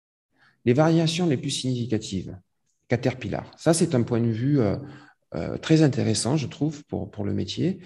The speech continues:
c'est de voir que Caterpillar perd, euh, trois virgule quatre points de chiffre d'affaires en,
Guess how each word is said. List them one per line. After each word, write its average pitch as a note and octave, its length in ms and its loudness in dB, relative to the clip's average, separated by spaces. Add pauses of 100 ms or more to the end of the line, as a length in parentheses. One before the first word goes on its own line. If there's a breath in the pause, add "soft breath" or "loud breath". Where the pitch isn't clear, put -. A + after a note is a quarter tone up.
(200 loud breath)
c'est - 200 -6
de A2 100 0
voir B2 300 -2
que A#2+ 100 0
Caterpillar A2 840 -4
perd, G#2+ 260 -2
euh, E2 200 -2
trois - 220 -2
virgule A2 320 -4 (200)
quatre D3+ 200 0
points B2+ 200 -2
de G#2+ 80 -4
chiffre - 300 -8
d'affaires G#2+ 400 -6 (680 soft breath)
en, A2 280 0